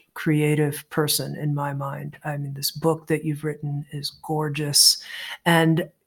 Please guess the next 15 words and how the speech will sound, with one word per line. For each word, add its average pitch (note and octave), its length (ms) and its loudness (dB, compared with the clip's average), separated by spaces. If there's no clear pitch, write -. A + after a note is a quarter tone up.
you F3 200 4
write G3+ 520 8
about D3+ 680 2
how, D#3 720 4
uh, D#3 400 6
earlier F#3 800 8
as D#3 380 4
a D#3+ 40 4
mom, D3 640 2
you E3 180 2
felt E3 320 2
a E3 40 2
lot D3+ 200 2
of - 140 -10
tension - 720 2